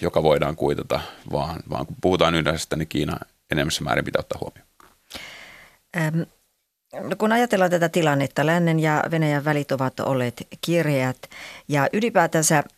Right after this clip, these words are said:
Speaker 2: jos verrataan siihen kylmän sodan aikaan, niin ydinaseen käyttöhän on jarruttanut se täystuhon, ö, uhka, niin ajatellaanko samalla lailla vai, vai onko tämä, tämä ydinpelotteen, mm, ajatus jotenkin muuttunut?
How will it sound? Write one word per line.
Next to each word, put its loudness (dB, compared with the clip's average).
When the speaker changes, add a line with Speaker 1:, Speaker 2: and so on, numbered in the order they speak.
Speaker 2:
jos 2
verrataan 6
siihen 2
kylmän 4
sodan 2
aikaan, 2
niin 0
ydinaseen 2
käyttöhän 2
on 0
jarruttanut 0
se 2
täystuhon, 2
ö, 2
uhka, 0
niin -2
ajatellaanko 0
samalla 2
lailla -2
vai, -6
vai 0
onko -4
tämä, 0
tämä -6
ydinpelotteen, -4
mm, -12
ajatus 0
jotenkin -4
muuttunut? -8